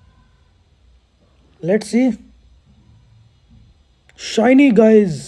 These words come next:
Oh bro, ओ भाई shiny, ये तो गजब हुई गवा यार, गजब हुई गवा यार, गजब,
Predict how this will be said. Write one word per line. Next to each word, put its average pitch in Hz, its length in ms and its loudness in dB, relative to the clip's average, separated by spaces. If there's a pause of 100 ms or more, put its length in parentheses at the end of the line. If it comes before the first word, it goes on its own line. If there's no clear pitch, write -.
(360)
Oh 220 480 0
bro, 185 960 -6 (1120)
ओ 214 160 2
भाई 226 360 2
shiny, 214 680 -2 (3750)
ये 170 100 -6
तो 220 80 -2
गजब 196 260 0
हुई 196 160 0
गवा 160 180 -2
यार, 165 80 -4
गजब 160 300 -6
हुई 151 140 -8
गवा 123 200 -8
यार, 147 200 -10
गजब, 120 380 -12